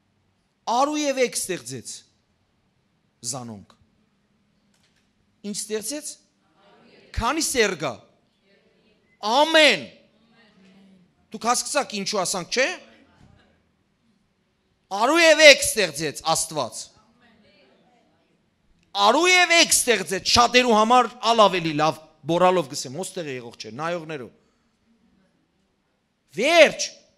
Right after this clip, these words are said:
երկու, ես չէի պատկերացնել կյանքիս մեջ, որ ասկամ դի շեշտեմ։ Եկեր Ադենը, ցավոք, Սոդոմ Գոմորի,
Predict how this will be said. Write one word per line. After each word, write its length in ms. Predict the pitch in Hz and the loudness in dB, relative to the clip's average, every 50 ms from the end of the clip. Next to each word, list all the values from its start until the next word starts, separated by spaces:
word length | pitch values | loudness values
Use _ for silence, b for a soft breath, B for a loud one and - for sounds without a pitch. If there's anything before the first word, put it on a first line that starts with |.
| _ _ _ _ _ _ _ _ _ - | _ _ _ _ _ _ _ _ _ -10
երկու, 560 | 165 202 233 285 320 302 330 349 339 294 202 131 - - - _ _ _ _ _ _ _ _ _ _ _ _ _ _ _ _ _ _ _ _ _ _ | -2 2 2 2 2 2 2 2 2 2 2 -2 -6 -14 -20 _ _ _ _ _ _ _ _ _ _ _ _ _ _ _ _ _ _ _ _ _ _
ես 260 | 170 240 269 233 - - | -4 0 2 2 2 4
չէի 240 | 262 269 302 311 226 | 4 2 2 0 0
պատկերացնել 720 | 277 269 254 233 240 - 220 208 208 196 202 202 202 185 180 | 2 2 2 0 0 -4 -2 0 0 -2 -2 -4 -6 -6 -4
կյանքիս 440 | - 214 208 220 220 214 208 - - | -2 -2 -2 -2 -6 -6 -8 -6 -4
մեջ, 220 | 262 320 320 - 240 | -4 -4 -4 -4 -4
որ 120 | 233 233 | -4 -2
ասկամ 280 | 233 233 269 269 240 202 | -2 -2 -4 -6 -6 -4
դի 80 | 240 - | -2 0
շեշտեմ։ 460 | - 240 233 - - 233 160 117 98 - _ _ _ _ _ _ _ _ _ _ _ _ _ _ _ _ _ _ _ _ _ _ _ _ _ _ _ _ _ _ _ _ _ _ _ _ _ _ _ _ _ _ _ _ _ _ | 0 0 -2 -4 -6 -8 -8 -8 -12 -20 _ _ _ _ _ _ _ _ _ _ _ _ _ _ _ _ _ _ _ _ _ _ _ _ _ _ _ _ _ _ _ _ _ _ _ _ _ _ _ _ _ _ _ _ _ _
Եկեր 440 | 147 143 196 - 247 330 359 349 330 | -12 -4 -4 -2 2 2 6 8 8
Ադենը, 480 | 294 262 240 - 202 185 160 147 131 110 - _ _ _ _ _ _ - - _ _ _ _ _ _ _ _ _ _ _ _ _ - _ _ _ _ _ _ _ _ _ _ _ _ _ _ _ _ | 8 8 6 4 2 -4 -4 -6 -10 -14 -18 _ _ _ _ _ _ -20 -20 _ _ _ _ _ _ _ _ _ _ _ _ _ -20 _ _ _ _ _ _ _ _ _ _ _ _ _ _ _ _
ցավոք, 520 | - - - 226 254 240 226 180 - - - | -8 -4 0 0 0 0 -2 -4 -4 -10 -14
Սոդոմ 460 | - - - 226 214 220 220 202 180 | -12 -8 -8 -6 -4 -4 -6 -6 -4
Գոմորի, 440 | - 196 190 190 196 202 269 330 | -4 -6 -4 -4 -6 -4 -4 -4